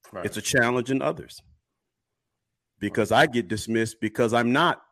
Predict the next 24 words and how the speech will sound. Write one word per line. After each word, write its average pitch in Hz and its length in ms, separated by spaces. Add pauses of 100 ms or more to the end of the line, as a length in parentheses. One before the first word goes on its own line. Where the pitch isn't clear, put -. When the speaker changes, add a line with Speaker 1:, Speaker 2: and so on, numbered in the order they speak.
Speaker 2:
thus, 95 360
this, 185 200
and 87 140
thou. 78 240 (1000)
Speaker 1:
Right. 82 220 (840)
Speaker 2:
Because 117 260
I 127 80
don't 160 180
hold 113 360
it 104 80
up - 180
like 87 240
that. 67 220 (300)
Speaker 1:
Right. - 140 (560)
Speaker 2:
And 98 80
I 127 120
get 123 200
dismissed 120 380
from 113 500 (1300)
other 117 180
clergy 165 600 (1500)
because 113 260
I 113 120
don't 104 220